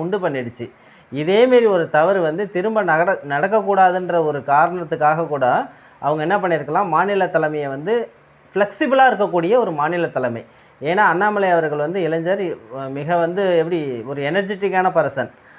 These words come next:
அஹ், ரொம்ப ஸ்ட்ரெயிட் ஃபார்வர்ட். அந்த ஸ்ட்ரெயிட் ஃபார்வர்டுன்றது நல்ல விஷயம். அவர் வந்து மிக உன்னதமான மனிதர் தான், அதில் மாற்று கருத்து கிடையாது. ஆனா அவரு ஃப்ளெக்சிபிளாக ஒரு சில இடத்துல இருந்திருந்தா,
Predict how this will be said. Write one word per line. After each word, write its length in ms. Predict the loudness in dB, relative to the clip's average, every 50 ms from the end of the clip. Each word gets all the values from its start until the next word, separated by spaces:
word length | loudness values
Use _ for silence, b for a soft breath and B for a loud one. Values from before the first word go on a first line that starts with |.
| B B B B B B -6
அஹ், 260 | -2 0 0 0 0
ரொம்ப 220 | 0 0 0 0 2
ஸ்ட்ரெயிட் 240 | 2 2 2 2 2
ஃபார்வர்ட். 440 | 2 2 2 4 2 0 0 0 -6 -18 _
அந்த 220 | -12 -8 -8 -8 -4 -2
ஸ்ட்ரெயிட் 200 | 0 0 0 2 4
ஃபார்வர்டுன்றது 680 | 2 4 4 2 0 0 -2 -2 -2 -2 -2 0 0
நல்ல 260 | 2 2 2 2 2
விஷயம். 540 | 2 0 -2 -4 -4 -4 -2 -2 -2 -4 -8 -16 -12 -6
அவர் 220 | -2 -2 0 2
வந்து 440 | 2 0 0 0 0 0 2 2 0 0
மிக 180 | 0 0 0
உன்னதமான 440 | 0 0 0 0 0 0 0 0 0
மனிதர் 380 | 0 -2 -2 -2 -2 -2 -2 0
தான், 160 | 0 0 0
அதில் 120 | 0 0
மாற்று 300 | -2 -2 -2 -2 -4 -4
கருத்து 240 | -4 -4 -4 -4 -6
கிடையாது. 520 | -6 -2 0 0 0 0 0 -2 -4 -6 B B B B B B B
ஆனா 600 | 0 2 4 4 4 4 4 4 4 4 2 0 -4
அவரு 540 | 0 0 2 4 4 6 6 4 4 2 -2 -2 0
ஃப்ளெக்சிபிளாக 680 | 0 0 0 -2 -4 -2 0 2 4 4 6 4 4
ஒரு 180 | 2 2 0 -2
சில 320 | -2 0 2 4 4 4
இடத்துல 380 | 4 2 0 0 0 0 0 0
இருந்திருந்தா, 800 | 0 -2 0 0 2 2 0 0 0 2 4 4 4 4 2